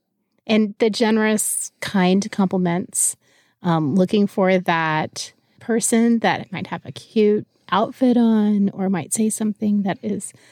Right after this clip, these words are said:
interesting or fun,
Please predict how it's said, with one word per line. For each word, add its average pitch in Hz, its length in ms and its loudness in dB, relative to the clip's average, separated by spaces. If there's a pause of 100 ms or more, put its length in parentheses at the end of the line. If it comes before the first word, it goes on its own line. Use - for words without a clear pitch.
(840)
interesting 233 840 2
or 180 140 -6
fun, 208 680 -2